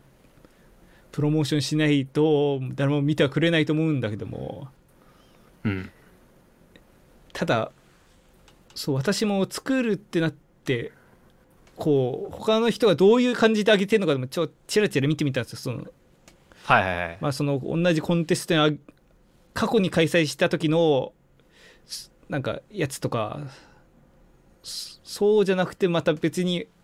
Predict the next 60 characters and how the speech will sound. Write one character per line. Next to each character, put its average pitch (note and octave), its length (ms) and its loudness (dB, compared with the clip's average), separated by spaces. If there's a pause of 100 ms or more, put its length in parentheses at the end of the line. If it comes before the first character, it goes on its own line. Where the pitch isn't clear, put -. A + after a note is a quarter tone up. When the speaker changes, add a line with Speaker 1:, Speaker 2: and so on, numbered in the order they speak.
(240)
Speaker 1:
曲 F#3 200 -2
単 G3+ 320 0
品 G#3 220 0
で G3+ 100 4
普 - 80 -8
通 - 100 -4
に G3 60 2
上 F3 80 4
げ E3+ 100 2
て F#3 100 2
る F3 80 4
人 F3 180 -2
の E3+ 100 0
や E3+ 100 2
つ - 120 -6
と B2 80 -6
か、 G#2+ 220 -2 (140)
結 - 140 -12
構 C#3 80 0
い C3+ 40 0
く - 60 -10
つ - 60 -12
か C3+ 80 0
見 C#3 120 0
て D#3 80 0
み C#3 100 2
た B2 100 -4
ん A2+ 40 -6
で A2 40 -10
す - 60 -14
け - 80 -10
ど。 C#3 260 -14 (540)
Speaker 2:
う C3+ 60 2
ん。 F#2+ 220 0 (1040)
Speaker 1:
い G#3+ 160 -4
や、 A3 140 4
そ F#3+ 160 2
の、 G3 440 2 (380)
う F#3+ 140 4
ね A3 140 8
う F3+ 80 2
ね D#3 80 2
し C3+ 60 -2
た - 100 -12
波 D3+ 200 -4
形、 D#3 500 4
あ D3 120 0
ま F#3+ 140 6
り G#3 140 4
に E3+ 80 2
多 E3 220 4
す F#3 140 -2
ぎ F3+ 120 2
問 E3+ 300 2
題 B2 220 2
あ A#2+ 80 0
り C#3+ 100 2
ま D#3 120 2
す C3 120 -6
よ。 - 140 -10